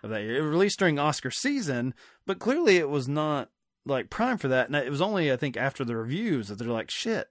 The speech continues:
we should have released this in the fall." Like, we just thought this was kind of a, uh,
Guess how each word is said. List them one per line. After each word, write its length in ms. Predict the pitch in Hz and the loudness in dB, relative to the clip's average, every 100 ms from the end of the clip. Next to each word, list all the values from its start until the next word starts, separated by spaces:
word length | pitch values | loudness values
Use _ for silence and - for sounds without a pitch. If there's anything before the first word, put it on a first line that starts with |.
| - | -10
we 80 | 120 | -8
should 140 | - | -4
have 100 | 185 | -2
released 300 | 147 135 - | 0 0 0
this 200 | 120 - | -6 -6
in 100 | 113 | -6
the 60 | 101 | -6
fall." 560 | - 185 165 82 76 - - _ - | -2 0 2 0 -4 -12 -20 _ -4
Like, 180 | 113 | -4
we 100 | 127 | -2
just 140 | 175 147 | -2 0
thought 140 | 147 | 0
this 160 | 120 123 | 0 -6
was 100 | 123 | -6
kind 180 | - 120 | -4 -4
of 120 | 110 | -2
a, 280 | 110 101 95 - - - - | -4 -6 -8 -14 -20 -18 -8
uh, 420 | 90 90 82 76 | -6 -4 -4 -6